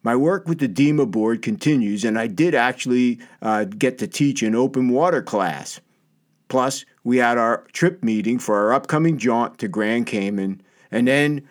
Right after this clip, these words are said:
we got the staff together to talk a little bit about our upcoming dive season. And if that isn't enough,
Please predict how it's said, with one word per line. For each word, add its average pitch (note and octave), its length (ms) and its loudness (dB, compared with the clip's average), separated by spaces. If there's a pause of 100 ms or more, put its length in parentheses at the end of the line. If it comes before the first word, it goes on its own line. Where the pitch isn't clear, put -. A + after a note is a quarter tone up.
(180)
we A#2+ 120 0
got B2 200 2
the B2 100 -6
staff B2 360 0
together G#2 480 -2
to F#2+ 100 -6
talk G#2+ 300 -2
a G2+ 40 -2
little A#2 260 0
bit G2+ 180 -2
about G2+ 260 -2
our G2+ 160 0
upcoming G#2 440 -4
dive F#2+ 340 -4
season. - 480 -12 (1160)
And B2 120 0
if A2 120 -6
that D#3 240 2
isn't D3 280 2
enough, G2 500 -2